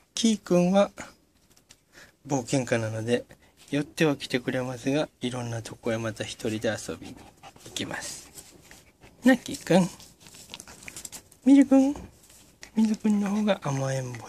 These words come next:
で寂しがりさんです。怖がりさん。愛らしいです。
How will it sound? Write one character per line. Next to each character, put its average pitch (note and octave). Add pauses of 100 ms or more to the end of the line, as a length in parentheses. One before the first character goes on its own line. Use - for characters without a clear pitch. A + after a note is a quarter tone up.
で D#3+
寂 A#2
し A#2
が A#2+
り A2+
さ -
ん - (180)
で D3
す。 - (1200)
怖 C3
が C#3+
り C3+
さ -
ん。 - (1500)
愛 A#2+
ら B2+
し -
い D3+
で D#3+
す。 -